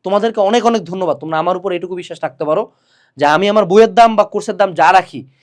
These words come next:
এটা হলো একদম দেওয়ালে পিঠ ঠেকা, মানে মিনিমাম যতটুকু রাখার লাগে প্রতিষ্ঠানটা চালানোর জন্য।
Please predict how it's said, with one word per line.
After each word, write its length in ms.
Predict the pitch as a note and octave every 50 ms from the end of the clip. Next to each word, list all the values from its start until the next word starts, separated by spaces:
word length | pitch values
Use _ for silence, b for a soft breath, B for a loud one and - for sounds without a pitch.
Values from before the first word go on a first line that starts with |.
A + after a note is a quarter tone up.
| _ _ _
এটা 120 | D#3+ G3+
হলো 100 | G#3 G#3
একদম 340 | G#3 G#3 F#3 F#3 C4+ C4 A3+
দেওয়ালে 300 | D#3+ G3 G3 A3 A#3+ A#3+
পিঠ 260 | A#3 A3+ A3+ - _
ঠেকা, 200 | - F#3 C#3+ D3+
মানে 180 | D3+ E3 F#3+ G#3
মিনিমাম 500 | G3+ G3 G#3+ A#3+ C4+ C#4+ C#4 D4+ C#4 B3
যতটুকু 340 | A#3 A3+ - _ G#3+ E3+ F3
রাখার 200 | C#3 - D3 C3+
লাগে 160 | C3+ C3+ C#3
প্রতিষ্ঠানটা 420 | C#3 C#3 C3 C3 - B2+ A#2+ B2
চালানোর 340 | A#2+ A#2+ A2 G#2+ G#2 G#2 G2
জন্য। 220 | F#2 G2 F2 E2+